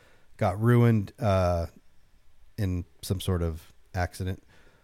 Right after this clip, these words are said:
But so we had three total, and one of 'em was, had broken legs on it. So I went on Z Shade's website. You can buy, you know, things to fix it. Well, I ended up selling all three of 'em, just put 'em on OfferUp for hundred bucks 'cause I just di-,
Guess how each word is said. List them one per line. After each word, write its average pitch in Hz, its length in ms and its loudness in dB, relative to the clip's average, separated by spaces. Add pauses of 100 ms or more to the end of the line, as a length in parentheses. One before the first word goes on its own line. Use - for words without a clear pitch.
(200)
But 104 160 -2
so 120 140 0
we 113 100 4
had 104 140 4
three 123 320 4
total, 87 360 2 (360)
and 98 320 2
one 113 160 6
of 110 80 4
'em 104 360 2
was, 92 300 -4 (260)
had 98 200 -2
broken 110 320 4
legs 104 320 4
on 101 100 4
it. 98 100 -2
So - 120 -2
I 90 40 2
went 104 220 2
on 101 140 0
Z 95 240 2
Shade's 92 260 2
website. 90 360 2
You 90 60 0
can 85 200 0 (160)
buy, 82 380 0 (880)
you 117 80 0
know, 98 120 2
things 92 260 -2
to 87 100 -4
fix 92 200 -2
it. 82 80 -4
Well, 123 120 2
I 185 40 4
ended 202 140 0
up - 20 -14
selling 113 300 -2
all 95 100 -2
three 104 260 -2
of 90 80 -2
'em, 90 120 -6
just 92 220 -8
put 107 120 -2
'em 98 100 -4
on 92 120 -4
OfferUp 92 480 -2 (320)
for 87 420 0 (120)
hundred 98 220 4
bucks - 380 -10 (500)
'cause - 120 -10
I 101 60 0
just 95 200 -4 (140)
di-, 104 80 -8